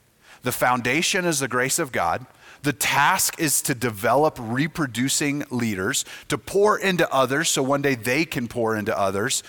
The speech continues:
And here's how to go about doing it. Verses three through six.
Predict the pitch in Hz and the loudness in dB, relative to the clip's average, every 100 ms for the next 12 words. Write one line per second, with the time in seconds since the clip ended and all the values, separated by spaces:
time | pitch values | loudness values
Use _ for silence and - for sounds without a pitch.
0 | - - - _ _ _ - 113 135 151 | -14 -20 -20 _ _ _ -8 -4 0 0
1 | 165 - - - _ - 123 110 113 113 | 2 0 -4 -8 _ -2 -2 0 0 2
2 | 107 - 104 95 90 80 - - - _ | 2 0 -4 -4 -4 -6 -10 -14 -16 _
3 | _ _ _ _ _ _ _ _ - - | _ _ _ _ _ _ _ _ -20 -18
4 | - 123 123 131 - 127 120 113 117 - | -4 -2 0 0 -2 -2 -2 -2 -4 -2
5 | 90 - - | -4 -4 -6